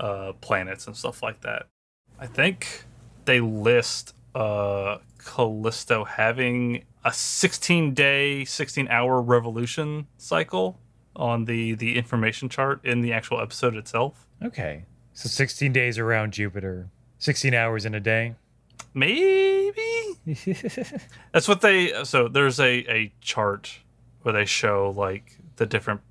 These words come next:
Speaker 1: moons and things like that in, in the episode itself. And they do, like, one for Callisto. So Callisto is in a, much like our own moon, it's in a locked orbit.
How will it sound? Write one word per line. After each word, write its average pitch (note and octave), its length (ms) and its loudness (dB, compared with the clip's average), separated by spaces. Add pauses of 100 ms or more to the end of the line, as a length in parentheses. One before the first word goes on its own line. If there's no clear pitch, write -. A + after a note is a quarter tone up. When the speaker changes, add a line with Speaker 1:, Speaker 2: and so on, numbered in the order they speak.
(300)
Speaker 1:
moons A2 600 4
and G#2+ 120 -4
things G#2 220 -4
like G2+ 180 -2
that G#2 280 -2
in, G2+ 420 -6 (240)
in D3+ 140 4
the C3+ 160 2
episode A#2 360 2
itself. - 800 -6 (240)
And A2 120 -4
they G2+ 260 0 (120)
do, G#2 160 -2
like, F#2+ 200 -4
one G2+ 140 0
for G2 280 -4
Callisto. F#2+ 880 -4 (140)
So A2+ 580 -2 (100)
Callisto E3 800 4
is C3+ 840 2 (440)
in A#2+ 120 4
a, A#2 220 2 (120)
much - 460 -4
like G#2+ 380 -4 (260)
our A2+ 160 4
own C#3 220 2
moon, A2 340 0
it's A#2+ 160 -4
in B2 100 4
a G#2+ 120 2
locked G#2 580 2 (440)
orbit. A#2 440 2